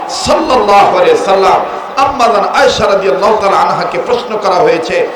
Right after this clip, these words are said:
"আম্মা জান, আপনি নবীদের সিরাত সম্পর্কে বলেন।" আম্মা জান বলেছেন,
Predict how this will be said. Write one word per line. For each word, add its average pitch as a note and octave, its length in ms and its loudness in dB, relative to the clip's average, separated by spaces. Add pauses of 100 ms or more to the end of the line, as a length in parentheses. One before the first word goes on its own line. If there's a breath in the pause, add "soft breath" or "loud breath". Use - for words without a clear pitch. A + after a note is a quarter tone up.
(200)
"আম্মা A3+ 340 0
জান, A3+ 140 0
আপনি G3+ 380 -2
নবীদের F#3 440 -4 (100)
সিরাত C4 280 -2
সম্পর্কে G3+ 540 -6
বলেন।" F#3 320 0 (360 loud breath)
আম্মা G3 360 0
জান G3+ 200 0
বলেছেন, F#3 460 2